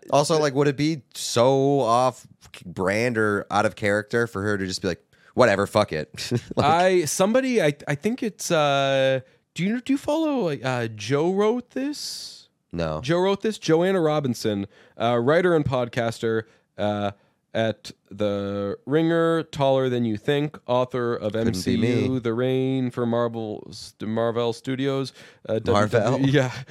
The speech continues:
Speaker 2: Uh, remember I used to say
Speaker 1: Yeah.
Speaker 2: Marvel. Anyway, uh, I think it was, uh, I think it was Joanna Robinson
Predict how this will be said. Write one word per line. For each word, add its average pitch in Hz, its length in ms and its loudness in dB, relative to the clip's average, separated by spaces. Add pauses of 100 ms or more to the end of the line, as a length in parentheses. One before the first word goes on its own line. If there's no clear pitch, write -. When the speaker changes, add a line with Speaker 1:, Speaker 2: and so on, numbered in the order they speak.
(220)
Speaker 2:
Uh, 139 400 2
remember 131 320 -2
I 127 60 0
used 127 180 -6
to 123 80 -4
say 117 40 -2
Speaker 1:
Yeah. 117 140 0
Speaker 2:
Marvel. 120 320 0 (200)
Anyway, 151 280 2 (220)
uh, 143 80 4
I 147 160 2
think 311 260 -2
it 339 80 2
was, 143 340 0
uh, 117 460 -4
I - 20 -4
think 185 160 -8
it 254 40 -12
was 208 280 -12 (120)
Joanna 123 340 -2
Robinson 113 540 -2